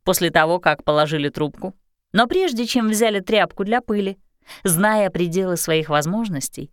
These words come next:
концентрируясь на том, что вы можете контролировать,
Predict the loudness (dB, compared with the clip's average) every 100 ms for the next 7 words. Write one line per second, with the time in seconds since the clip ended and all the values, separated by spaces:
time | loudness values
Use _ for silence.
0 | -6 -4 -2 -2 -2 -2 -2 0 -2 -2
1 | -4 -4 -2 -4 -4 -4 -4 -2 0 -2
2 | -4 -8 -8 -8 -4 -4 -2 -2 0 -2